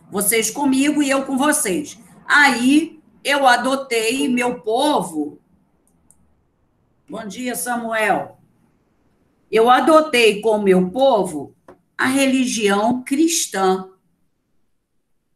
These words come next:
E aí ficou muito mais tranquilo, né? Já que vocês eram cristãos,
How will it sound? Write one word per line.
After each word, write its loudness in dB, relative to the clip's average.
E -8
aí -2
ficou -6
muito 2
mais 0
tranquilo, 0
né? 2
Já 2
que -6
vocês 0
eram 0
cristãos, 2